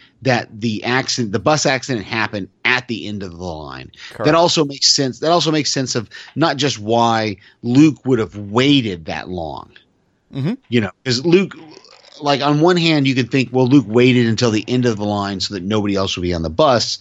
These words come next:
Speaker 1: when he confronted the driver, but also he could be waiting till the end of the line because that's where the accident occurred. Uh, that makes a lot more sense to me. So I, I, I can, I can,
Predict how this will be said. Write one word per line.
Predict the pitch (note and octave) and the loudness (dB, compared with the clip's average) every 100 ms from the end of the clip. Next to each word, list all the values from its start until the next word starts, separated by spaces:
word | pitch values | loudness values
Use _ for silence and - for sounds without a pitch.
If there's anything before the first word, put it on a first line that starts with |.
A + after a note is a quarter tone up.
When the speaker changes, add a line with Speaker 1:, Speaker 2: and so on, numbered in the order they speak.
| - - - | -14 -20 -6
Speaker 1:
when | A2+ B2 | 2 2
he | F#2+ G2+ | 2 -4
confronted | G#2 F2+ A#2+ A2+ F2+ | -4 -2 0 0 0
the | E2+ | -4
driver, | A2+ A2 G#2 F2 E2 - - _ | 0 2 2 -2 -8 -12 -20 _
but | A#2 | 2
also | B2 B2 - A2+ G2+ | 4 4 2 0 0
he | F2 A#2+ | -2 -6
could | F2+ | -4
be | G2+ | -6
waiting | F2+ G#2+ G2+ F#2 | 0 0 2 0
till | F#2+ | -2
the | E2+ | -2
end | F#2+ | 0
of | F#2+ | 2
the | F#2 | 4
line | F2+ F2 | 4 2
because | D#2+ F2 D#2+ E2+ | -2 -4 -4 -2
that's | F2+ E2 - | -2 -2 -2
where | F2+ F#2 F#2+ E2+ D#2+ D#2 _ _ _ _ | -2 0 0 0 -4 -8 _ _ _ _
the | A2+ A2 | 0 0
accident | E2+ - E2+ D2+ | 0 -4 -8 -10
occurred. | - B1 - _ _ _ | -14 -18 -18 _ _ _
Uh, | - C#2 - - | -16 -14 -14 -18
that | - C#3+ F3 | -2 2 4
makes | E3+ | 4
a | C#3+ | 4
lot | B2+ | 2
more | G#2 | 2
sense | F#2+ D#2 - | 0 -2 -8
to | - | -14
me. | - | -10
So | - | -2
I, | C3+ | -2
I, | C#3 - C#3 | 0 -2 -2
I | |
can, | D#3 C3 A#2+ | 0 0 0
I | B2+ | -4
can, | B2 G2+ | -4 -6